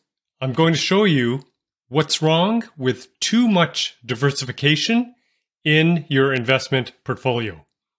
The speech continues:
Hi, my name is Kanwal Sarai, and welcome to the Simply Investing Dividend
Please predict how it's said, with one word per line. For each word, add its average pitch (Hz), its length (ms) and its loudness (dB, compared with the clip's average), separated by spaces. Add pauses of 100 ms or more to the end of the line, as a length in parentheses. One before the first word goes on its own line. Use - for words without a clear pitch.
(220)
Hi, 123 240 0 (500)
my 156 200 2
name 170 420 2 (180)
is 131 140 -4
Kanwal 135 340 0
Sarai, 113 380 -6 (440)
and 120 300 -6
welcome 135 540 -2 (240)
to 127 100 -6
the 110 80 -8
Simply 170 560 0
Investing 135 720 0 (340)
Dividend 127 540 -2